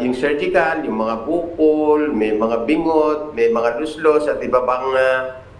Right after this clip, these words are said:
karamdaman. External, ano po external? Ibig sabihin, yung nakakapa, nakikita, ah, na mga deformity or conditions, yung mga tumors, no?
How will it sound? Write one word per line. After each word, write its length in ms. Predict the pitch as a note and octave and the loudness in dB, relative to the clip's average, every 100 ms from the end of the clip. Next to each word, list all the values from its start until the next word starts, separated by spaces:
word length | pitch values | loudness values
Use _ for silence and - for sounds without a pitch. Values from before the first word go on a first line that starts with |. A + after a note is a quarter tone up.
| - | -10
karamdaman. 960 | B2 B2 B2 B2 C#3+ D3+ C#3 B2+ G#2 G2 - - - - - - | -6 -4 -2 0 0 0 -2 -2 -6 -10 -16 -20 -20 -20 -20 -6
External, 960 | C#3 C#3 - F#3 F3+ F3+ G3 E3 C#3 | -4 -4 -2 0 0 -2 -2 -2 -4
ano 80 | D3 | -8
po 160 | D3 D3 | -6 -4
external? 720 | C#3 - D#3+ D#3 D#3 C#3+ A2 | -4 -2 -2 0 0 -2 -2
Ibig 320 | A#2+ B2+ C3 | -6 -6 -4
sabihin, 480 | C3+ C#3 D3+ C3 B2 | -4 0 2 2 2
yung 160 | A2+ A#2 | 2 2
nakakapa, 720 | A#2+ A#2+ C#3 F3+ F#3 E3 F3 | 0 0 -2 -2 -2 -2 -2
nakikita, 880 | A2 C3+ C3 - F3 - C#3+ C#3+ C#3+ - - - - - | -6 -8 -10 -10 -8 -4 -2 -4 -10 -18 -20 -20 -20 -12
ah, 480 | - A2+ A#2+ A#2+ A#2 | -6 -2 0 -2 -2
na 160 | B2+ C#3 | 0 0
mga 640 | C#3 C#3 C#3+ C3+ A#2+ G#2 | 0 -2 -2 -2 -6 -6
deformity 800 | A#2 A#2+ C#3+ F#3+ F3+ D#3+ D#3+ D#3+ - | -6 0 0 0 -2 -2 0 2 2
or 320 | C#3 C#3+ C#3 | 2 2 0
conditions, 800 | B2+ A2 G#2+ B2+ B2+ D3+ A2 - | 0 0 2 2 4 2 2 -2
yung 160 | G#2+ A2 | -6 -4
mga 240 | A#2 - | -4 -2
tumors, 480 | B2+ A#2+ C#3 A#2+ - | -2 2 2 2 -4
no? 240 | A2+ - | -8 -10